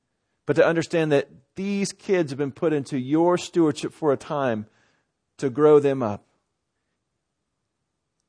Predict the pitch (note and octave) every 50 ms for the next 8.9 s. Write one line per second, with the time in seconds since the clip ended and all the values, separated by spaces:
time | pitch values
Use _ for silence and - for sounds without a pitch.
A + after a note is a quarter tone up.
0 | _ _ _ _ _ _ _ _ _ _ _ _ _ _ _ _ _ - A#2 A#2+
1 | B2 - - A#2+ C#3 D#3 D3+ - D#3 C#3+ B2 - - B2+ D3 D#3+ D#3 C#3 D3 C#3
2 | - - C3+ C#3 C#3 C3 C3+ C3 - B2 B2 B2 B2 A2+ A2+ A2+ A#2+ C3 B2 -
3 | C3+ A#2+ B2+ B2 A2+ A#2 A#2+ B2 B2 A#2+ A#2 A2+ A2 A2 G#2+ - - A#2+ A2 G#2+
4 | - - - C3 A#2 G#2+ G2+ F#2+ F#2 - - - - - _ _ _ _ _ _
5 | _ _ _ _ _ _ _ _ _ _ _ _ _ _ - - B2+ B2+ A#2+ -
6 | - - - - B2 A#2+ D3 D#3+ - - C#3+ A#2+ - _ - - D3 D3+ - -
7 | - C3 A2+ A2+ - _ _ _ _ _ - - C3+ - - A#2+ A2 _ _ _
8 | - A#2+ A#2+ A2+ - - D#3 D3 - - D#3 C#3+ C3+ C#3 C#3 C#3+ C#3+